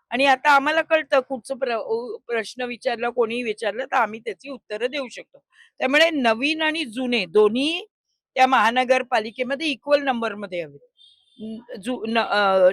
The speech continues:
नव्यांनी जुन्यांकडनं शिकायचं असतं, असं नाही की सगळेच नवीन ठेवायचे असतात. मग administration will take them for a ride. जुनी लोकं असतात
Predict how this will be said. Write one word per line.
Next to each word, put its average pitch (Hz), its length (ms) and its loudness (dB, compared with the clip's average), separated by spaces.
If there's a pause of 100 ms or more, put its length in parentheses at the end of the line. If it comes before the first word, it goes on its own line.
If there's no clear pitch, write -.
नव्यांनी 254 540 4
जुन्यांकडनं 254 760 -2
शिकायचं 269 540 2
असतं, - 280 -10 (480)
असं 285 240 -2
नाही 311 180 -4
की 302 100 -4
सगळेच 247 460 0
नवीन 240 320 -4
ठेवायचे 202 460 -4
असतात. 208 280 -6
मग 240 220 0 (440)
administration 269 920 -2
will 285 180 -4 (100)
take 220 160 4
them 277 160 6 (100)
for 262 200 2
a - 20 -2
ride. 220 320 0 (840)
जुनी 247 320 -2
लोकं 269 320 6
असतात 262 260 -2